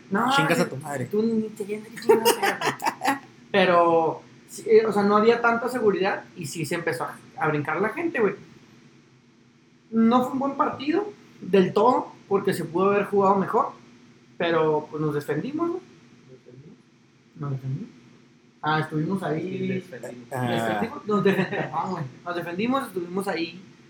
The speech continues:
Speaker 1: cerca.
Speaker 2: No, nomás el primer tiempo con el gol y,
Speaker 1: Y el segundo
Speaker 2: y, y el
Speaker 1: tiempo
Speaker 2: anulado,
Speaker 1: con el,
Speaker 2: el anulado.
Speaker 1: con el anulado.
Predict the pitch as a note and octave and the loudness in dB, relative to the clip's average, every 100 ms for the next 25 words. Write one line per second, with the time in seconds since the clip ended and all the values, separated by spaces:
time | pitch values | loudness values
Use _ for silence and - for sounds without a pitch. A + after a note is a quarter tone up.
0 | - - - - G3+ G3+ G#3 C4 C4 - | -20 -20 -20 0 4 4 4 -2 -4 -8
1 | - - - - A2+ A#2 B2 B2 B2 D3 | -20 -20 -20 -18 -6 0 4 4 4 4
2 | C3 A#2+ C3 B2+ C#3+ C#3 A2+ A#2+ D#3 E3 | 2 2 2 0 0 -2 2 4 6 4
3 | C#3 A#2 F#3 F#3 F3+ D#3 E3+ G#3+ C3 B2+ | 2 2 2 2 2 0 4 6 8 8
4 | - - B2 A2+ A2+ A2+ G#2+ A2 G#2+ G#2+ | 8 10 8 8 6 2 0 2 2 0
5 | B2+ B2+ - | -8 -10 -10